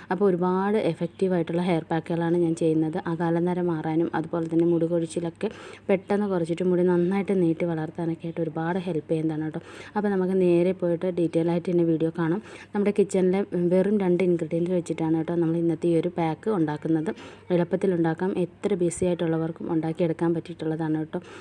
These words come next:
അധികം ചേരുവകളൊന്നും നമ്മൾ ചേർത്തിട്ടില്ല, വെറും രണ്ടേ രണ്ട് സംഭവങ്ങൾ മാത്രമാണ് ചേർത്തിട്ടുള്ളത്. അപ്പോൾ നമുക്ക് നേരെ പോയിട്ട് ഹെയർ പാക്ക് എങ്ങനെയാണ് പ്രിപ്പയർ ചെയ്യുന്നതെന്ന് അപ്ലൈ ചെയ്യുന്നതെന്നൊക്കെ കാണാം.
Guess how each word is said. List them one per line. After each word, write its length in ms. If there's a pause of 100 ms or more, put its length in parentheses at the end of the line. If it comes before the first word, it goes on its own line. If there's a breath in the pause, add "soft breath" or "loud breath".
(120)
അധികം 340
ചേരുവകളൊന്നും 800
നമ്മൾ 240
ചേർത്തിട്ടില്ല, 600
വെറും 340
രണ്ടേ 340
രണ്ട് 240
സംഭവങ്ങൾ 440
മാത്രമാണ് 440
ചേർത്തിട്ടുള്ളത്. 640 (800 loud breath)
അപ്പോൾ 160
നമുക്ക് 260
നേരെ 340
പോയിട്ട് 440
ഹെയർ 300
പാക്ക് 320
എങ്ങനെയാണ് 420
പ്രിപ്പയർ 360
ചെയ്യുന്നതെന്ന് 360
അപ്ലൈ 240
ചെയ്യുന്നതെന്നൊക്കെ 580
കാണാം. 280